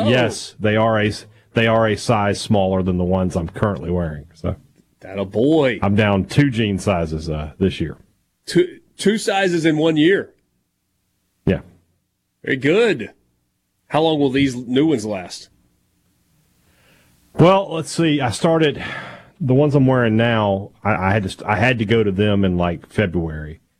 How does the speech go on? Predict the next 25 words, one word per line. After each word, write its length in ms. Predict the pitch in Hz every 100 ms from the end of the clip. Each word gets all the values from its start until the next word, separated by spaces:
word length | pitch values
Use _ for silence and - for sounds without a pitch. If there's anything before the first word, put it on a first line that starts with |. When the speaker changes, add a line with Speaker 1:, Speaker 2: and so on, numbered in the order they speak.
| _ -
Speaker 2:
and 100 | 90
they 60 | 190
got 160 | 98
all 100 | 95
the 40 | 92
way 140 | 90
to 40 | 82
November. 500 | 85 78 76 - 82 _ _ _ _ -
So 420 | - 80 78 85 - -
to 120 | 95
take 260 | - 104 98
another 200 | 98 90
two 300 | - 117 101
inches 360 | 101 - 98
down, 400 | 82 98 98 98
probably, 460 | 87 87 82 87 90
you 160 | 78 82
know, 240 | 80 82 - _ _ _ _ _ _ _ _ _ _ _
you 120 | - 71
know, 180 | - - _ -
I 80 |
don't 120 | 87 73
know. 200 | 80 - _ _ _ _ _ -
Speaker 1:
Okay. 120 | -
Speaker 2:
Maybe, 240 | 85 85